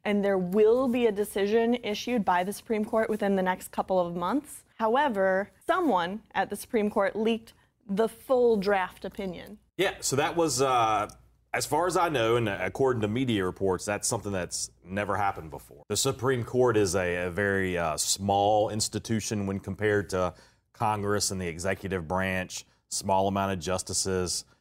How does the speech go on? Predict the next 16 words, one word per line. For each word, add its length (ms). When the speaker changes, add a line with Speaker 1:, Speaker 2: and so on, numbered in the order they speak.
Speaker 2:
clerks, 720
staff, 640
so 160
a 40
very 220
small 340
branch 340
of 100
government. 420
Uh, 160
they 100
usually 400
operate 600
under 180
very, 500
uh, 380